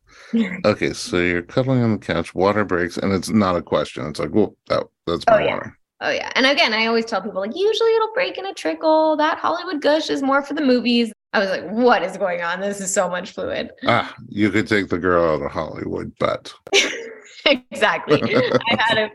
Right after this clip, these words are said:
Speaker 1: full-on Hollywood gush.
Speaker 2: <laughs> Okay. And then, I mean, is that exciting? I mean, you seem
Speaker 1: Oh,
Speaker 2: very
Speaker 1: it's
Speaker 2: ready.
Speaker 1: so exciting. Heart was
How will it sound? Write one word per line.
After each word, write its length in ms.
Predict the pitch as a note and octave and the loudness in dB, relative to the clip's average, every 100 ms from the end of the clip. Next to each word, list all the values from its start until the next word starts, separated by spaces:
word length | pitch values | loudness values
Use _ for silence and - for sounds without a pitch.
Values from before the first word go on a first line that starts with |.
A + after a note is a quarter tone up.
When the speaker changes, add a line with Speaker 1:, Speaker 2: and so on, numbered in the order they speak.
| - | 2
Speaker 1:
full-on 380 | D4 C#4 C4+ B3+ | 4 4 4 2
Hollywood 460 | B3+ A3 G#3+ G#3 | 2 2 0 -4
gush. 240 | F#3 E3 F3 | -4 -2 0
Speaker 2:
<laughs> 1400 | A#2 A2 A#2 G#2+ A2+ A#2+ G#2+ - - - - - - - | 2 2 0 0 -2 -2 -6 -10 -14 -10 -10 -12 -6 0
Okay. 280 | A2+ - - - | 0 0 -2 0
And 180 | G#2+ | 2
then, 300 | G#2+ G2+ G2 - - | 2 0 -2 -6 -4
I 120 | A2 | -2
mean, 120 | G2 | 0
is 160 | G#2 F2+ | -2 -2
that 140 | E2+ | -4
exciting? 500 | D#2 - D2+ E2+ - _ _ - | -6 -8 -6 -6 -8 _ _ -4
I 60 | F#2+ | 0
mean, 140 | G2 | 2
you 140 | F2+ F2+ | 4 2
seem 300 | - G#2 F2 | 2 2 4
Speaker 1:
Oh, 80 | A3+ | 4
Speaker 2:
very 180 | F#2 D2+ | 4 2
Speaker 1:
it's 80 | |
Speaker 2:
ready. 340 | D#2 D#2 B2 - _ _ _ _ _ _ - | -2 -2 -6 -12 _ _ _ _ _ _ -12
Speaker 1:
so 400 | - - A#3+ G#3+ | -8 0 2 2
exciting. 680 | G#3+ F#3 E3+ E3 D#3 E3+ - _ - - | 0 0 0 -2 -8 -12 -18 _ -12 0
Heart 240 | G3 F3 | 0 0
was 160 | F#3+ | -4